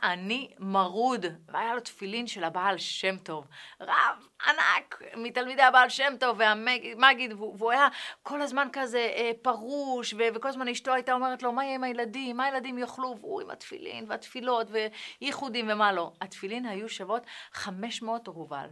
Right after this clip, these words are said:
פרנסה לכמה שנים. וכל כמה זמן היא הייתה מנדנדת לו, "שימכור, תמכור, אין לנו מה לאכול." והוא בשלו, "לא יכול, לא יכול למכור את התפילין, אין, זה של הבעל שם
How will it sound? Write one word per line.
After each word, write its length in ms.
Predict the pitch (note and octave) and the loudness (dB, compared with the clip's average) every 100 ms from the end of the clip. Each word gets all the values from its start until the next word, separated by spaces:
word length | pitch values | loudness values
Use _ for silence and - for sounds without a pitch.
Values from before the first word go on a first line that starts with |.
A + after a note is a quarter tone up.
| - | -10
פרנסה 400 | F#3+ F#3+ F#3+ C#4 | -10 -8 4 4
לכמה 340 | C4+ C#4+ C#4+ | 4 0 0
שנים. 440 | - A#3 C4+ C4+ E3 - - - - | -2 -6 -8 -10 -12 -18 -18 -18 -16
וכל 240 | - C4 C4 | 0 0 2
כמה 200 | A3 G3 | -2 -2
זמן 240 | G3 C4+ | -2 -2
היא 80 | G#3 | -2
הייתה 220 | F#3 F3 | 0 0
מנדנדת 600 | F3+ E3 D3 D#3 D#3 D#3 | 0 -8 -8 -10 -10 -10
לו, 120 | D3 D3 | -14 -10
"שימכור, 800 | G#3 G#3+ G#3 D4 C#4 D4 F#3 - | -8 -8 6 10 12 10 8 -4
תמכור, 540 | D#3 F#3 - B3+ G#3+ | -20 -18 -6 -2 0
אין 100 | A3+ | 0
לנו 140 | B3 A#3+ | -2 -2
מה 120 | A#3 | 0
לאכול." 420 | A3+ A3 A#3 G#3+ | 0 -2 0 -2
והוא 180 | E3+ G3 | -2 -8
בשלו, 360 | G3+ - - - | -8 -10 -12 -10
"לא 60 | |
יכול, 480 | B2 - - B3 A#3+ | -8 -8 -2 0 0
לא 80 | G#3+ | -2
יכול 300 | B3 - A#3 | -6 -4 -6
למכור 280 | A3+ G#3+ G3+ | -6 -6 -8
את 100 | - | -8
התפילין, 520 | - - G3+ A3 G3+ | -16 -12 -8 -6 -6
אין, 340 | - C#4+ C#4 | -2 0 0
זה 80 | G3+ | -2
של 160 | - E3+ | -6 -2
הבעל 260 | G#3+ - | 4 4
שם 300 | C4+ C#4 D4 | 4 -2 -2